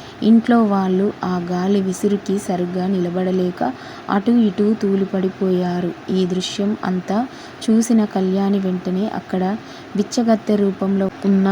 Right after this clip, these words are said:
ఆవిడను పరీక్షగా చూసింది.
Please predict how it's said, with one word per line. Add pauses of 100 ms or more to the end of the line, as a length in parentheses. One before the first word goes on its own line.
ఆవిడను (440)
పరీక్షగా (120)
చూసింది.